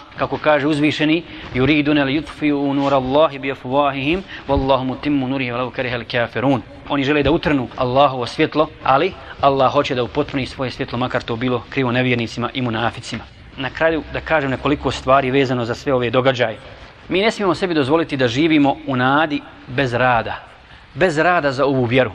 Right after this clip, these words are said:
i bez žrtve za ovu vjeru. Tako postupaju samo neznalice. Dakle, oni koji čekaju da se pojavi Mehdi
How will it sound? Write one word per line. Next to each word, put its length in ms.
i 100
bez 220
žrtve 360
za 140
ovu 160
vjeru. 260
Tako 260
postupaju 460
samo 220
neznalice. 460
Dakle, 200
oni 220
koji 220
čekaju 420
da 80
se 140
pojavi 420
Mehdi 400